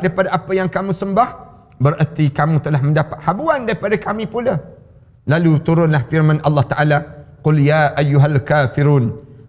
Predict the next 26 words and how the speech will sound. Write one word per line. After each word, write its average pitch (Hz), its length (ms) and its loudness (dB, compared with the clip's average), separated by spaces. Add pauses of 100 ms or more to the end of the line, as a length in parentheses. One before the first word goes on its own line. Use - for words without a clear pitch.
la 151 320 2
a'budu 139 400 2
ma 147 240 2
ta'budun, 139 640 4 (400)
wa 135 160 2
la 202 240 4
antum 180 480 0
a'biduna 165 720 2
ma 151 160 0
a'bud, 127 420 0 (640)
wa 131 160 2
la 202 320 2
an 196 160 0
a'budu 202 560 0
ma 196 240 0
abattum, 202 640 -2 (340)
wa 135 160 2
la 160 240 2
antum 147 540 0
a'biduna 143 640 2
ma 139 240 2
a'bud, 139 480 0 (400)
lakum 135 480 0
dinukum 135 640 2
waliya 135 320 2
din." 175 320 2